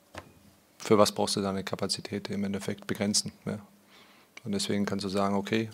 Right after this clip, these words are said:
der, wo gerne kommen möchte, kann kommen. Unter diesen Voraussetzungen, das meine ich ja mit klaren Richtlinien. Ja,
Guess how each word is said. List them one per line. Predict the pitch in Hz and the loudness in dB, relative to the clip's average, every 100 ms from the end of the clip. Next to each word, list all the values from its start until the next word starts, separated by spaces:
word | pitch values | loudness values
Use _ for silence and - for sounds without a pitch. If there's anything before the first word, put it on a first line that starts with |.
| - | -6
der, | 104 98 | -4 0
wo | 107 | 0
gerne | - 113 107 | 4 6 8
kommen | - 107 | 8 10
möchte, | 110 - 110 | 10 8 4
kann | - 107 | 4 6
kommen. | 113 117 117 - - - - - - - - - - - - | 8 8 4 -8 -10 -8 -8 -6 -8 -8 -8 -8 -8 -4 8
Unter | 123 113 | 12 12
diesen | 120 117 | 12 12
Voraussetzungen, | - 98 107 127 127 - 113 85 - | 12 12 12 12 12 12 8 8 8
das | 120 117 | 10 12
meine | 113 | 12
ich | 131 | 12
ja | 110 | 10
mit | 98 101 | 8 8
klaren | 104 101 | 8 10
Richtlinien. | 101 98 - 98 92 90 - - - | 6 2 2 2 2 -2 -12 -16 -2
Ja, | 104 | 0